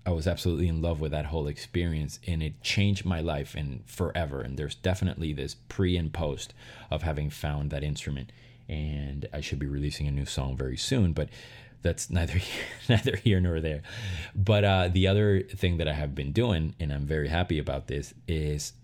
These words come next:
an, uh, another duo with my dear friend Adam Porras, a phenomenal guitar player. And what we do is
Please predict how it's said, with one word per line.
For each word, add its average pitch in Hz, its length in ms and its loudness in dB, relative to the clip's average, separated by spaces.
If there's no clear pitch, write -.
an, 85 200 2
uh, 90 200 2
another 87 340 4
duo 98 360 2
with 78 120 0
my 80 100 2
dear 82 180 2
friend 85 280 0
Adam 82 280 2
Porras, 104 520 2
a - 60 -6
phenomenal 92 600 2
guitar 87 380 0
player. 78 240 -2
And 76 140 -4
what 107 180 2
we 123 160 2
do 78 340 -2
is 82 420 -2